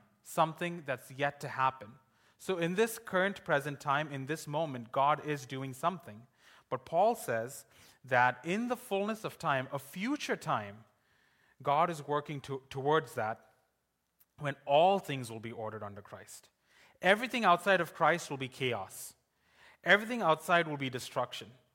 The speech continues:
Everything outside will be death. But there's coming a time when things will be put in their right place under Christ. Demons, they aren't going to have any influence. Violent men and women, they're going to be sent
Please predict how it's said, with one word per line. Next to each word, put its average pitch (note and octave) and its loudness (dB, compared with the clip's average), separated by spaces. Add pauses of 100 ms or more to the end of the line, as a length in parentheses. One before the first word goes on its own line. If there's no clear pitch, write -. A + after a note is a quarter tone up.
(240)
Everything G#3+ 4
outside E3 4
will C#3+ -4
be C3 -6
death. A#2 -2 (680)
But C#3 -4
there's D3+ 2
coming F#3+ 4
a D#3 2
time D3+ 0
when B2+ -4
things F3 -6
will C#3+ -6
be C3 -6
put F3 -4
in C3+ -8
their A#2+ 0
right B2+ 2
place B2 -8
under A2+ -10
Christ. - -12 (800)
Demons, G3 -4 (460)
they F3+ 2
aren't E3+ 4
going D3 0
to C3+ 0
have C3 2
any B2+ -8
influence. A2+ -14 (480)
Violent E3 4 (140)
men C#3 0
and B2+ -6
women, E3+ -4 (480)
they're B2+ -4
going C3 -6
to B2+ -8
be A#2+ -10
sent - -6